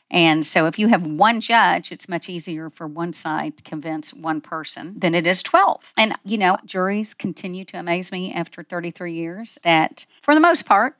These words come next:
occasionally you get those juries that get carried away, but for the most part, they do a good job of assessing credibility of witnesses.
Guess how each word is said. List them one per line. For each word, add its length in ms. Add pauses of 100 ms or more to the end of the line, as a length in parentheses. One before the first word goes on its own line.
(140)
occasionally 540
you 100
get 220
those 180
juries 420
that 220
get 160
carried 280
away, 440
but 160
for 140
the 80
most 300
part, 380
they 200
do 420
a 60
good 280
job 500 (100)
of 340 (340)
assessing 400
credibility 840
of 80
witnesses. 720